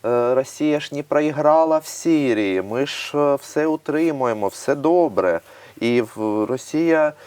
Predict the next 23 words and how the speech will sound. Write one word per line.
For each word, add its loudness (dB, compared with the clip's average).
Росії 0
просто -6
Сирія 2
не -6
потрібна, 0
і -2
просто -2
прийшов -2
час, 2
і -2
таке -2
інше». -6
І 2
потім -2
те, 2
що 0
він, -4
е, 0
знаєте, 2
говорив, 0
е, 4
про 0
Україну, -2